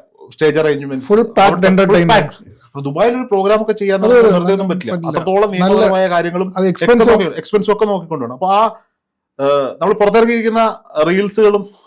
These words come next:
Speaker 1: പോസ്റ്റേഴ്സും ഒക്കെ കണ്ടാൽ തന്നെ അറിയാം, ആ, എന്തോ ഒരു വലുത്
Speaker 2: വരാനിരിക്കുന്നു.
Speaker 1: ദുബായിൽ സംഭവിക്കാൻ പോകും. ആ ഒരു, ഏഹ്, ഇതിൽ തന്നെയാണ് ഈ പ്രോഗ്രാം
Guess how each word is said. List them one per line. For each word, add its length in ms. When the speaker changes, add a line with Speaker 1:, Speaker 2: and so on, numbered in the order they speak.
Speaker 1:
പോസ്റ്റേഴ്സും 420
ഒക്കെ 100
കണ്ടാൽ 360
തന്നെ 120
അറിയാം, 240
ആ, 220
എന്തോ 220
ഒരു 180
വലുത് 560
Speaker 2:
വരാനിരിക്കുന്നു. 580
Speaker 1:
ദുബായിൽ 500
സംഭവിക്കാൻ 580
പോകും. 320
ആ 160
ഒരു, 440
ഏഹ്, 160
ഇതിൽ 260
തന്നെയാണ് 420
ഈ 60
പ്രോഗ്രാം 480